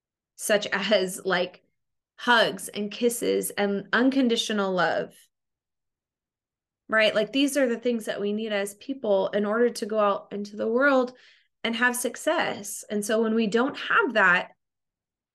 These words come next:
and we only have what we have, so let's say it's really, really bad. Let's say, you know, there's a lot of abuse that's happening.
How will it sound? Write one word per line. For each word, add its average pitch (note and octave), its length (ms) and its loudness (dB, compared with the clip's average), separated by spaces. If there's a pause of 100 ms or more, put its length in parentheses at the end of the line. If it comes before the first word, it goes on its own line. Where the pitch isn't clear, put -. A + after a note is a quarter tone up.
(300)
and A#3+ 140 4
we B3 180 4
only C#4+ 300 2
have B3 240 2
what G#3+ 140 -2
we G3 80 0
have, F#3+ 240 -6
so G3+ 180 -2
let's G#3+ 260 -2
say G#3 180 -4
it's G3+ 260 -8
really, A#3+ 460 2
really F#3+ 220 4
bad. - 220 -2
Let's A#3 220 -4
say, G#3+ 260 -2 (460)
you G3+ 160 -2
know, F3+ 220 0
there's F3 260 0
a E3+ 80 -4
lot F3 180 0
of F3+ 100 -6
abuse G3 380 -6
that's - 220 -8
happening. - 680 -6